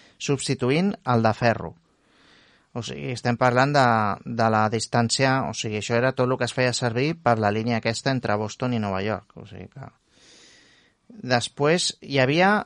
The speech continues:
el teatrofon. Teatrofon. Va ser un fet rudimentari, eh, d'èxit, utilitzat per escoltar òpera còmica als locals dels voltants de teatres importants de Nova York,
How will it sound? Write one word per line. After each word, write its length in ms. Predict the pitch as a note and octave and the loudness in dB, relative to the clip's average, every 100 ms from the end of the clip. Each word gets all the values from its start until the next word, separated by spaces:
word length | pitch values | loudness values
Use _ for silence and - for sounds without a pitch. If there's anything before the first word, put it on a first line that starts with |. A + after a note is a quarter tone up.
| - | 0
el 220 | B2+ A#2 | 2 2
teatrofon. 680 | C3+ B2+ - A2+ - D3+ A2+ F#2+ _ _ _ _ - | 2 2 2 -2 2 2 2 -6 _ _ _ _ -2
Teatrofon. 680 | B2+ A#2+ B2 A2 C#3+ C#3+ G2 G#2 - _ - _ - - - - | 0 2 0 -2 0 0 0 -8 -18 _ -20 _ -20 -20 -20 -2
Va 120 | C3 D3 | 4 4
ser 440 | - E3+ G3 - | 6 4 4 0
un 200 | - B2+ | -4 -6
fet 260 | A#2+ D3 C#3+ | -2 -2 0
rudimentari, 680 | B2+ B2+ D#3 C3 C3 C3 D#3 A3 - _ - | 0 0 2 2 4 4 4 0 -6 _ -6
eh, 580 | B2+ A2+ A2 G#2+ G2+ G2+ G#2+ _ - - _ - | 0 2 2 0 -2 -4 -6 _ -20 -20 _ -6
d'èxit, 580 | B2 C#3 - - F3 - | 4 4 4 -2 -2 -2
utilitzat 600 | B2 A2+ C3 C3 D#3+ E3+ | -2 0 2 2 4 4
per 80 | E3 C#3+ | 4 2
escoltar 420 | - C#3 A#2+ D#3 D3 | 2 0 6 8 8
òpera 320 | D3 B2+ A2 | 6 4 4
còmica 640 | - E3 F#3 - A#3 - - | 4 4 2 2 2 0 0
als 240 | B2 - | 0 2
locals 440 | B2+ A#2 D#3 F3 | 0 6 4 6
dels 180 | D3 B2+ | 2 2
voltants 380 | B2+ - D3 D3+ | 0 2 2 2
de 60 | C#3+ | 2
teatres 500 | B2+ C3+ E3 F3 D#3 | 4 4 4 2 2
importants 600 | A#2+ A2+ A2 - C3+ C#3+ | -2 0 -2 0 0 2
de 60 | C3 | 2
Nova 200 | A#2 G#2+ | 2 2
York, 260 | G#2 F2 | 2 -2